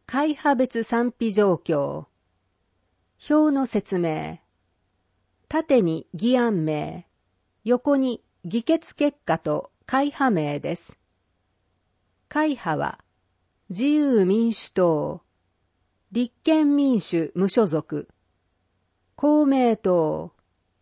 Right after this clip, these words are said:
日本共産党、維新無所属、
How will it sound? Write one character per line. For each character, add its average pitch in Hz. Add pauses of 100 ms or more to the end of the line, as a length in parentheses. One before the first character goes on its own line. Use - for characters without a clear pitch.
(600)
日 240
本 294
共 247
産 208
党、 156 (1300)
維 285
新 180
無 170
所 226
属、 151